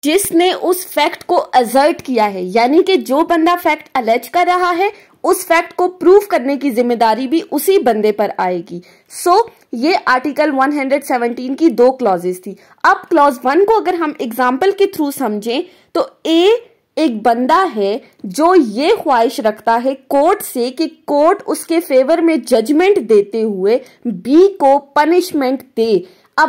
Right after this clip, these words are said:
बी को पनिशमेंट किस तरह से दे कि ए ये कह रहा है कि बी ने कोई क्राइम कमिट किया है और उसके लिए कोर्ट बी को पनिश करे।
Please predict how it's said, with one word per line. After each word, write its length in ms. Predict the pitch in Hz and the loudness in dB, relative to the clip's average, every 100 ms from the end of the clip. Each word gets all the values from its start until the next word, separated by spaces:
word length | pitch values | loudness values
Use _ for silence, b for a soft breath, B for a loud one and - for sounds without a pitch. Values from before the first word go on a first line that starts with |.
| 220 | -2
बी 160 | 254 311 | 0 2
को 120 | 370 | 2
पनिशमेंट 560 | 392 370 381 370 381 392 | 2 2 0 0 -2 0
किस 180 | 381 381 | -2 0
तरह 220 | 359 370 | 0 0
से 140 | 370 302 | -2 -2
दे 180 | 330 403 B B | -2 -4 B B
कि 80 | - | -8
ए 320 | - - 294 392 | -6 -2 2 4
ये 180 | 381 339 | 4 2
कह 140 | 277 262 | 0 2
रहा 260 | 247 220 | 0 -2
है 180 | 214 311 | -2 -4
कि 160 | 339 302 | -4 -6
बी 340 | 208 247 330 | -4 -2 2
ने 140 | 330 311 | 2 0
कोई 260 | 285 294 | 0 0
क्राइम 460 | 302 285 262 330 403 | -2 -2 0 2 2
कमिट 380 | 359 226 220 - | 0 0 -2 -6
किया 240 | 226 202 185 | -2 0 0
है 260 | 202 269 B B - | -2 -4 B B 0
और 120 | 302 | 0
उसके 680 | - 403 - - 392 - 277 | 2 0 0 -2 -2 -2 -4
लिए 260 | 240 285 | -2 -2
कोर्ट 380 | 339 277 294 349 | -2 2 2 2
बी 220 | 226 262 | -2 -2
को 160 | 254 330 | 0 -2
पनिश 460 | 330 240 240 277 - - | 0 0 0 -4 -6 -2
करे। 280 | 302 208 | 0 0